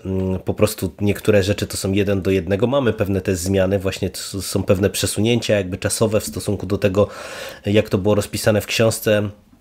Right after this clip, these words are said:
Wydaje mi się, że pewne rzeczy są troszeczkę szybciej, e, tro-, trochę jest to uładzone tak, żeby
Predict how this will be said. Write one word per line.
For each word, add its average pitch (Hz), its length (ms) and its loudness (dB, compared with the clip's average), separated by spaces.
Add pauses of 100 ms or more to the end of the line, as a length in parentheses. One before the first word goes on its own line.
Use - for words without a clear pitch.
(500)
Wydaje 107 260 4
mi 104 60 0
się, 107 140 0
że 107 60 8
pewne 104 280 2
rzeczy 107 180 -2
są 101 140 0
troszeczkę - 420 -2
szybciej, 120 480 2 (440)
e, 98 680 2
tro-, 101 180 2
trochę 113 300 2
jest 107 180 0
to 110 60 4
uładzone 104 520 4
tak, 95 180 -2
żeby 95 540 0